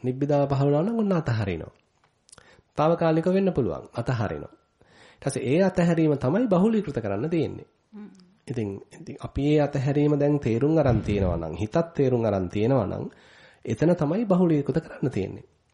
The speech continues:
Speaker 1: ඉතින් ඒකයි හුඟක් වෙලාවට පැටලෙන්නේ. ඉතින් අපි හිතන්නේ අප-, මේ එක පැත්තකින් කියනවා නම් අපිව එක පැත්තකින් අපි අව탁සිරු කිරීමක් කරන්නේ. අපේ භාවනාව අපි අව탁සිරු කිරීමක් කරන්නේ. ඉතින්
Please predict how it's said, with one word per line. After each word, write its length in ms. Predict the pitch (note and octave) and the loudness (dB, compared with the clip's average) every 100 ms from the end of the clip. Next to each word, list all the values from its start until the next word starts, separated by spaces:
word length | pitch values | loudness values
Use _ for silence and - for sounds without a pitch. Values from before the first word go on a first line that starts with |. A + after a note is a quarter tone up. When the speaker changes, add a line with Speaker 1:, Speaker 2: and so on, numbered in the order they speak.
| _ _ - | _ _ -10
Speaker 1:
ඉතින් 160 | - A2+ | -4 -4
ඒකයි 380 | B2 D#3+ C#3 | -2 0 0
හුඟක් 180 | C3 B2+ C3 | -2 -6 -6
වෙලාවට 280 | C#3 C#3+ B2+ | -2 -2 0
පැටලෙන්නේ. 500 | A#2+ B2+ F#2 F2 - _ _ _ _ | 0 0 -2 -6 -16 _ _ _ _
ඉතින් 160 | _ - | _ -12
අපි 160 | - | -4
හිතන්නේ 460 | D#3 D#3 D#3 D#3+ F#3 | -4 0 0 2 2
අප-, 180 | C#3+ B2+ | 2 0
මේ 200 | A2+ G#2 B2+ | -2 -2 -6
එක 140 | A2+ C3 | -8 -6
පැත්තකින් 500 | G2 F2 - D3+ D#3+ | -6 -8 -6 -4 0
කියනවා 160 | D#3+ | 0
නම් 100 | F#3 | 2
අපිව 220 | D#3+ D#3+ E3+ D#3+ B2+ A#2 - | 2 2 4 2 0 -6 -16
එක 200 | - - - | -14 -8 -6
පැත්තකින් 580 | A2+ G#2+ - C#3 E3+ | -6 -8 -8 -6 -4
අපි 140 | E3+ F3 | -2 0
අව탁සිරු 520 | C3+ C3+ B2+ C#3 B2+ | 2 0 -2 2 2
කිරීමක් 300 | A#2+ B2 D3+ | 2 -2 -2
කරන්නේ. 340 | A#2 F#2+ - - - - - | -4 -10 -12 -20 -20 -20 -14
අපේ 300 | A2 G#2+ A#2+ | -6 -4 -2
භාවනාව 500 | A#2+ A#2+ A#2+ C#3 E3+ | -2 0 0 0 0
අපි 140 | E3 | 2
අව탁සිරු 500 | C#3+ C3 A#2 - G2 | 2 0 -4 -2 -4
කිරීමක් 320 | F#2 F#2 - | -2 -4 -6
කරන්නේ. 320 | - - - _ _ _ - - - - | -8 -12 -16 _ _ _ -20 -20 -20 -12
ඉතින් 200 | - | -4